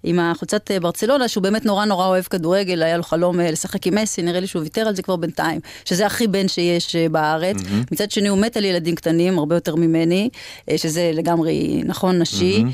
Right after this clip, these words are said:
Speaker 1: אה, והוא גם, אה, מאוד אוהב לרקום, ונורא מבסוט מזה שהם רוקמים עכשיו בכיתה,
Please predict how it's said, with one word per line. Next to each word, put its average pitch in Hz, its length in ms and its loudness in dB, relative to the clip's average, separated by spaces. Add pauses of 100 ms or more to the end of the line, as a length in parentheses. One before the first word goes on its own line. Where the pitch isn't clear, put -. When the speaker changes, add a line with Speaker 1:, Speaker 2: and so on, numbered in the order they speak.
(260)
Speaker 1:
אה, 180 260 2
והוא 175 160 0
גם, 202 200 2
אה, 190 220 0
מאוד 185 260 2
אוהב 190 180 0
לרקום, 185 460 0
ונורא 170 200 2
מבסוט 175 400 -4
מזה 170 440 2
שהם 170 260 2
רוקמים 175 320 0
עכשיו 175 240 -2
בכיתה, 165 520 0